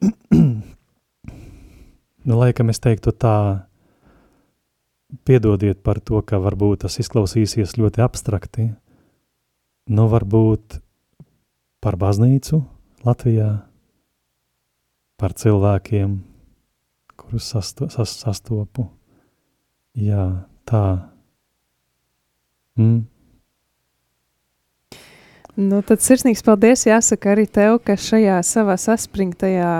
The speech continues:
Speaker 2: ā, grafikā atradi
Speaker 1: Mhm.
Speaker 2: laiku arī priekš Radio Marija. Tas nozīmē, ka arī, ā, nu, var, gribētos teikt, ka arī Radio Marija klausītāji tev ir svarīgi un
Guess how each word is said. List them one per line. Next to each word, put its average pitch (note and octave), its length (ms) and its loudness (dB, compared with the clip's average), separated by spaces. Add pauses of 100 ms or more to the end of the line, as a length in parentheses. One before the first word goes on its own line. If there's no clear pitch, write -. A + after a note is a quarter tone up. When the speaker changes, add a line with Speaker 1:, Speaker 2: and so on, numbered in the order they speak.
Speaker 2:
ā, E3+ 160 -10 (180)
grafikā A3+ 640 -2 (240)
atradi G3+ 560 -2
Speaker 1:
Mhm. F3+ 80 -2
Speaker 2:
laiku G3+ 420 2
arī G3 180 0
priekš - 380 -6
Radio G3 380 2
Marija. G#3 380 0
Tas - 240 -14
nozīmē, A3 640 -4
ka - 160 -10 (100)
arī, G3 400 -2 (720)
ā, D#3+ 400 -4
nu, F3 220 -4
var, G3 160 0 (100)
gribētos G#3 640 0
teikt, C4 220 0
ka C4 100 2
arī C4 160 2
Radio C4+ 340 4
Marija D4 300 2
klausītāji F#3+ 800 -2
tev F3 160 -8
ir F3+ 100 -12
svarīgi E3+ 560 -6 (240)
un F3 240 -14